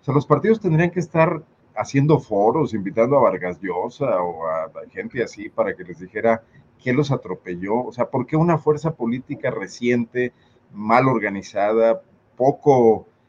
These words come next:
poco integrada y amalgamada, sin identidad, los desplazó de esa manera? Pues es muy, es, es, es relativamente sencillo saberlo,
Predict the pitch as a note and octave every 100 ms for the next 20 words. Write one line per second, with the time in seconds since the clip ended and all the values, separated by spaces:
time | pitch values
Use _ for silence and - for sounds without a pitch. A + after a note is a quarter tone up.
0 | _ _ _ _ _ _ B2+ C3 D#3+ D3+
1 | B2 F#2+ G2+ A2 B2+ B2+ A2 F#2 F#2 F#2
2 | F#2 F#2+ A2 A2+ A#2+ A#2 - A2 A2 G#2+
3 | F#2+ G#2+ A2 A#2 C3 - _ _ _ G#2+
4 | G2+ A2 _ A2 - B2 B2+ C3 C3 D3
5 | F3+ - C3+ C#3 F3+ G#3+ - E3+ E3 _
6 | D#3+ - E3 F3+ E3 E3 E3 E3 - D#3+
7 | - E3+ E3+ F#3+ F#3 -